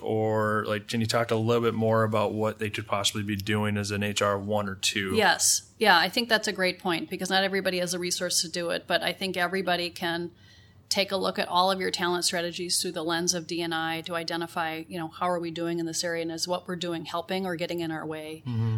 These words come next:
Speaker 2: Um, I think the first thing is just knowing your numbers, right? And you have to take an objective look at your own, um, demographics and say, how are we doing at different levels of the organization by lots of different measures of diversity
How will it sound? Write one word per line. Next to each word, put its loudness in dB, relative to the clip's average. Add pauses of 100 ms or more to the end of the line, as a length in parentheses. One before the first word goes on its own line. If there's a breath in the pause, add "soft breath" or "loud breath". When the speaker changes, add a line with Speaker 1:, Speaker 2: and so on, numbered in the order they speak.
(100)
Speaker 2:
Um, 4 (180)
I 10
think 2
the 2
first 4
thing 2
is 0
just 2
knowing 2
your 2
numbers, 0
right? 2
And 2
you 0
have 4
to -2
take 0
an 0
objective -2
look -2
at 0
your 0
own, 0 (160)
um, 0
demographics 0
and -2
say, -2
how 0
are 4
we 0
doing -2
at -4
different -8
levels -4
of -4
the -6
organization -4 (380 loud breath)
by 4
lots 2
of -4
different -4
measures -2
of -4
diversity -2